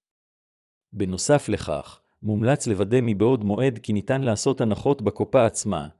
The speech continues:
אם תחליט לתת הנחה כלשהי, זה חייב להיות אפשרי גם ברמה הטכנית.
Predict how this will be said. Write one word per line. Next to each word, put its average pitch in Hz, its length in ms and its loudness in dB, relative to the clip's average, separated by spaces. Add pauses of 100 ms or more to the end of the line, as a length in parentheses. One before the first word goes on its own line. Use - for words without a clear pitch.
(320)
אם 101 160 -4
תחליט 131 360 -2
לתת 107 300 0
הנחה 104 380 0
כלשהי, 101 720 -2 (360)
זה 107 160 -2
חייב 131 420 2
להיות 123 300 2
אפשרי 113 420 -2
גם 123 260 0
ברמה 113 380 2
הטכנית. - 720 -8